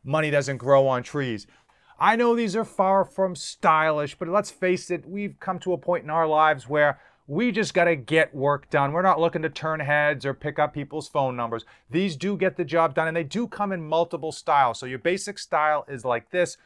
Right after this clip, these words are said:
whether it's a solid color or you've got that band around the front to give it a bit of a dual tone, but they come in a lot of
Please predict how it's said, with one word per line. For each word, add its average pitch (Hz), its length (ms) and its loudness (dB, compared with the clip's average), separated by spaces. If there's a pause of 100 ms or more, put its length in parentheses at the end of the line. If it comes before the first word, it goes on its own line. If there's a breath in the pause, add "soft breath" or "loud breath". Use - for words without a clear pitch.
(100)
whether 143 240 0
it's 127 120 -6
a 127 40 -8
solid 180 420 0
color 156 360 0 (160 soft breath)
or 156 120 -2
you've 160 180 -6
got 156 200 -2
that 123 400 -2
band 165 380 0
around 156 320 0
the 147 80 -2
front 151 360 -6
to 139 80 -8
give 143 180 -4
it 135 80 -6
a 127 40 -6
bit 135 320 -8
of 127 80 -4
a 131 60 -2
dual 151 360 0
tone, 151 380 0 (280 loud breath)
but 208 200 0
they 220 140 -2
come 190 260 -6
in 196 60 -2
a 190 60 0
lot 175 200 2
of 147 80 -8